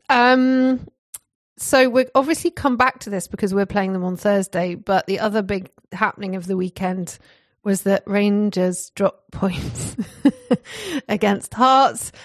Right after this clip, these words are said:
a ninety-third minute penalty they conceded to drop two points, which in this title race is really,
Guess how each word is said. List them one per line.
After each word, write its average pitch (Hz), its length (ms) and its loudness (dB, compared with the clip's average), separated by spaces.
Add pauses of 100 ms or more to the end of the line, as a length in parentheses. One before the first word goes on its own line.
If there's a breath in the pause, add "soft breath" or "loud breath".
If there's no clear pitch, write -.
(140 loud breath)
a - 40 2
ninety-third 220 1000 4
minute 202 300 2
penalty 208 480 0
they 185 180 -2
conceded 180 680 -2
to - 280 -10
drop 196 360 0
two 190 260 -2
points, - 560 -6 (420 loud breath)
which - 380 -8 (720)
in 220 240 4
this 208 200 4
title 208 400 0
race 196 300 -2
is 185 180 0 (240)
really, 185 560 -2